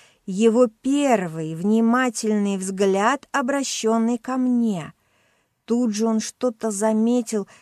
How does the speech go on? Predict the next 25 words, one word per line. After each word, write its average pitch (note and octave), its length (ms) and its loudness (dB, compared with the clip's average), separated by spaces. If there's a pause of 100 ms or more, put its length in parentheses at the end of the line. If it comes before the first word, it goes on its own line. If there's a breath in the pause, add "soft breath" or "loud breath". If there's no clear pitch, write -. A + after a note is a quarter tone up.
(120)
жене, A3+ 640 2
и A3+ 100 -4
та G#3+ 320 -4
с - 100 -6
одобрением B3 600 0
закивала. F3+ 720 -4 (440 soft breath)
"Наверное, A3 600 0
вот A3+ 180 -2
так B3+ 280 -2
родители G#3+ 520 -2
радуются G#3+ 600 2
успеху A3+ 600 -2
на G3+ 180 -2
сцене A3 360 0
своего G#3+ 380 2
ребенка", A3 640 4
подумалось D#3+ 640 -4
мне. D#3+ 380 -8 (560 loud breath)
"Пожалуй, C#4+ 460 4
это A#3+ 180 -2
был B3+ 180 -2
первый C#4 460 -2
знак A3+ 340 -2
общественного G#3 840 -4
признания G3+ 840 0